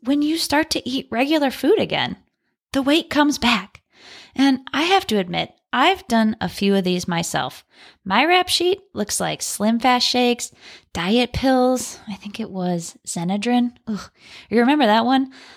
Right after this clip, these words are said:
That was the stuff that made your hands shake and heart feel like it was gonna beat out of your chest.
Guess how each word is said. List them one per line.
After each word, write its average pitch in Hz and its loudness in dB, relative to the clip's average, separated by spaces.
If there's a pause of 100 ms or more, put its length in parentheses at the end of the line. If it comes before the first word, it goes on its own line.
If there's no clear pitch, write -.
(120)
That 320 2
was 302 2
the 214 -2
stuff 240 0
that 214 -4
made 214 0
your - -10
hands 233 2
shake 240 0
and 175 -8
heart - -2
feel 233 0
like 220 0
it 202 -2
was 190 -4
gonna 190 -2
beat 202 4
out 208 4
of 208 0
your 165 -4
chest. - 0